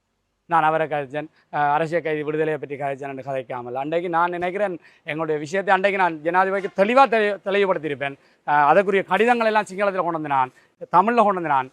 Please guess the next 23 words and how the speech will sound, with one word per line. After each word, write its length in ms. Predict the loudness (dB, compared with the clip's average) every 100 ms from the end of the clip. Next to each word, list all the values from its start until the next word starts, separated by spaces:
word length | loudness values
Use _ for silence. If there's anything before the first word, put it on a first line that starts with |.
| _
எங்களை 400 | -10 -6 -4 -4 -2
கதைப்பதற்காக 880 | -2 -2 0 -2 2 4 4 4 0
குழப்பியவரே 640 | 4 6 6 0 -2 0 -4 -8 _ _
வைத்தியர், 560 | -8 -6 -6 -4 -4 -4 0
ஆ, 600 | 4 4 6 4 4 2
அர்ச்சுனா 320 | 0 0 2
அவர்கள், 360 | 2 -2 -10 -8
ஆ, 200 | -4 -4
பாராளுமன்ற 520 | 0 2 2 0 -6
உறுப்பினர். 360 | -8 -4 -2 -2 -4 _ _ _
ஆ, 280 | 0 4 6
அவரை 200 | 6 6
பற்றி 380 | 4 2 0 2
எனக்கு 460 | 2 2 2 0 0
நிறைய 280 | 0 0
விடயங்கள் 340 | 0 -2 -2 -4
தெரியும். 400 | -4 -4 -4 -8 _ -2
அவர், 320 | 2 2 2
ஆ, 380 | 2 2 2 2
அவருடைய 500 | 0 2 4 4 2 _ _
சகோதரர்கள் 560 | 2 4 4 2 0
என்னுடைய 340 | -2 0 -2 -2
நண்பர்கள். 440 | -4 -4 -6 -8